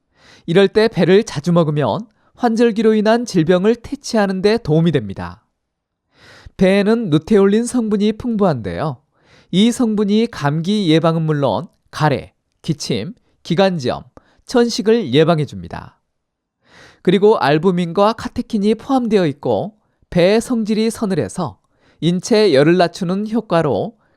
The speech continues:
감기나 기타 질병으로 발생하는 고열 증상을 낮추는 데도 좋습니다.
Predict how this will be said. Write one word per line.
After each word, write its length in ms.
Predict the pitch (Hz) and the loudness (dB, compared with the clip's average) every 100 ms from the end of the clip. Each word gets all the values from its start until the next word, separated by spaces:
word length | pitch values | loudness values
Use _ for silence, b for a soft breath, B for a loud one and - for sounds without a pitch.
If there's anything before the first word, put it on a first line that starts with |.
| - | -4
감기나 480 | 175 185 190 208 226 | -2 0 -2 0 -2
기타 460 | 233 196 - 220 220 | -2 -4 -2 -2 -2
질병으로 520 | 202 175 196 190 196 | -2 0 0 0 0
발생하는 680 | 180 170 180 175 196 226 - | -2 -2 -4 -2 -2 -6 -4
고열 380 | 160 175 202 | 2 4 4
증상을 500 | 202 165 160 165 185 | 2 -4 -4 -2 0
낮추는 400 | 180 123 - 151 | 0 -2 -4 -4
데도 400 | 143 131 98 92 | -4 -2 -4 -4
좋습니다. 720 | 156 147 - 139 107 - 110 | -6 -6 -4 -6 -6 -14 -16